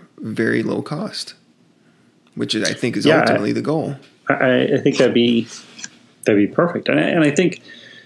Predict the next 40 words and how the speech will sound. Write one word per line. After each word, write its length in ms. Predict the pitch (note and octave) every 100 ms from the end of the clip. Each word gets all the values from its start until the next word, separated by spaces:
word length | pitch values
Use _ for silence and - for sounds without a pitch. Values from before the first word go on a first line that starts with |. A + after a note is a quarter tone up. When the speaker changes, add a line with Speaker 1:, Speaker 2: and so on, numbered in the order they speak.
| _ _ -
Speaker 2:
you 140 | D#3+
know, 200 | A2 A2+
if, 240 | B2+ B2 - C#3+
if 200 | A#2+ B2
you 220 | A#2+ G#2+
are 260 | G2+ G2 -
a 60 | G2
taxpayer 640 | - - G2+ - A#2 G#2
in 100 | G2
the 60 | F#2
state, 380 | - D#3+ - -
you 100 | A#2
know, 80 | A2
there's 160 | G#2
nothing 300 | D#3+ D3+ A2
wrong 340 | G2 B2 A2 - B2
either 260 | G3 A#2+
with 200 | G#2 G2
saying, 520 | - A#2 A2 G#2 G2+ - - - _ _ _ _ _ _ _ -
you 140 | A#2
know, 280 | G#2+ G2 -
"You 300 | A#2 A2 C3
paid 260 | B2+ A#2 F#2+
taxes 400 | G#2 G#2 - A2+
all 120 | G2
these 220 | G2 F2+
years," 420 | B2 D3 G#2+ - G#2+
you 60 |
know, 240 | G2+ G2+ - _ _ -
um, 600 | A#2 G#2 G2+ F#2+ F#2 F2+ - _ _ _ _ _ _ _ _ _ -
you're, 380 | - A2+ A2+ - C#3 - C3
rather 320 | B2+ C#3 C#3+
than 200 | A2+ G#2+
saying 500 | - A2+ G#2 F#2+ F#2 - _
the 120 | -
school 400 | - - B2 D#3+
is 160 | A2+ -
funded, 520 | G#2 F#2 F2 F#2+ -
you 80 | A2+
could, 260 | A2+ B2+